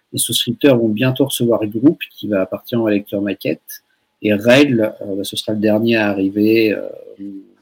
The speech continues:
on est sur les, les derniers points de, de, de finalisation par rapport à ça. Euh, voilà, donc il y a, euh, toutes les chances que les P D F soient bouclés, euh, d'ici, euh, la fin de l'année et puis que ça puisse partir en, en fabrication, euh.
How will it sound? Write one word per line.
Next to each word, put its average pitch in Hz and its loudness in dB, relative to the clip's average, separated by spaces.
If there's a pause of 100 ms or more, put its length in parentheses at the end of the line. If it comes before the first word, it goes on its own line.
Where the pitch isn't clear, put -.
on 110 -16
est 117 -4
sur 107 -8
les, 95 -8 (120)
les 110 -10
derniers 107 -2
points 117 -4
de, 104 -4 (100)
de, - -20 (200)
de 104 -10
finalisation 107 -4 (180)
par - -14
rapport - -16
à - -20
ça. - -20 (1600)
Euh, 107 -4
voilà, 104 -4
donc 110 -8
il 120 -2
y - 2
a, 117 2
euh, 107 -2
toutes - -14
les 110 -4
chances 123 -6
que - -8 (220)
les 90 -6
P - -8
D 95 -6
F 107 -6
soient 101 -12
bouclés, 104 -6
euh, 92 -4
d'ici, - -10 (200)
euh, 95 -6
la - -8
fin 107 -6
de 104 0
l'année 101 0
et 117 2
puis 104 -10
que - -6
ça - -8
puisse - -8
partir - -6
en, 50 -8
en - -12
fabrication, 101 -12
euh. - -20